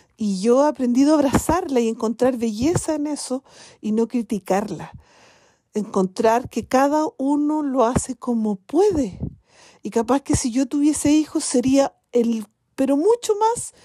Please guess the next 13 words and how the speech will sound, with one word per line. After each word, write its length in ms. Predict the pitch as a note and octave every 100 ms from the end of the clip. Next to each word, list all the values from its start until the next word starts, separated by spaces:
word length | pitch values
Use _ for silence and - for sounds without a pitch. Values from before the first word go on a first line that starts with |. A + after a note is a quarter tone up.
| - - - - _
regalona 640 | - C#4+ C#4+ D4+ F#4 F#4+
con 180 | F#4 E4+
mis 200 | E4+ D4+
hijos. 320 | F#4+ - G#3+ F#3+
Imagínense 580 | G3 F#3+ - C4 - A3+
que 100 | A3
yo 100 | A#3+
regaloneo 580 | A#3 A3 G#3+ A3 A#3+
a 60 | B3
mis 160 | A#3+ G3+
perritos. 840 | - G#3+ D4 G4 - G3 - - _ _ _ _ _ - - _
Entonces, 1300 | - G#3+ - A3 B3 C4 - - B3 A#3+ A#3 A3 A#3
mm, 380 | G#3 G3+ G3+ G3+